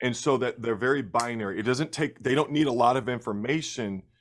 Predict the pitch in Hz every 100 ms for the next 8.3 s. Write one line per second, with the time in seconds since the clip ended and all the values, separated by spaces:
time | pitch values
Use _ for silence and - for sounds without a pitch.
0 | _ - 107 107 120 120 101 92 - -
1 | 135 113 92 - 92 - 113 113 110 104
2 | 120 104 98 127 127 107 98 110 104 90
3 | - 143 190 - 131 - 95 - 98 95
4 | 101 92 104 - 107 98 101 101 127 160
5 | 113 101 101 _ _ _ - 110 117 -
6 | - 120 113 113 120 - 135 120 117 -
7 | - 110 127 - 110 - - 151 - 135
8 | 127 123